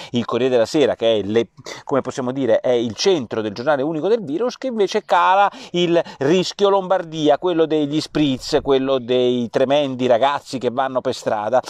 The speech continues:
E poi ci sono i due articoli fondamentali del Corriere che in questo è rimasto mielista, cioè del cerchio e della botte, della moglie drogata e della siringa piena. Insomma, i due pezzi sono quelli della questurina, la Sarzanini,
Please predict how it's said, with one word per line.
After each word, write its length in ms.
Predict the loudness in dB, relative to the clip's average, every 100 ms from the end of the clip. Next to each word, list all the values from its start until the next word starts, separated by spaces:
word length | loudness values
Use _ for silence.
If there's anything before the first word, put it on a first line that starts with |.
| -12 -4
E 100 | -2
poi 160 | 0 -2
ci 100 | -2
sono 200 | -4 -4
i 40 |
due 200 | 0 2
articoli 540 | 2 2 -4 0 -2 -2
fondamentali 720 | -4 -2 -2 0 0 0 -2
del 160 | -6 -4
Corriere 340 | -4 -2 0
che 80 | -2
in 80 | -4
questo 240 | -6 -4
è 20 |
rimasto 380 | -4 -2 -2 -4
mielista, 460 | -6 -4 -6 -4 -4
cioè 160 | -2
del 120 | -4 -4
cerchio 480 | -4 -4 -2 -4
e 200 | -2 -6 -4
della 380 | -4 -2 -2
botte, 580 | -2 -2 -2 -4 -4 -4
della 220 | -2 -2
moglie 480 | -2 -2 -2 -2 -4 -4 -14 -2
drogata 600 | -2 2 2 0 -2 -4
e 100 | -2
della 180 | 0
siringa 420 | 0 -2 -4 0 0
piena. 400 | 0 -4 -4 -6
Insomma, 320 | -6 -6 -2
i 80 | -2
due 160 | 0 2
pezzi 320 | 0 -2 -4
sono 180 | -2 -2
quelli 240 | -2 -4
della 220 | 2 2
questurina, 680 | 2 -2 -4 -4 -2 0 2
la 120 | 0
Sarzanini, 640 | 2 2 2 -2 -2 -6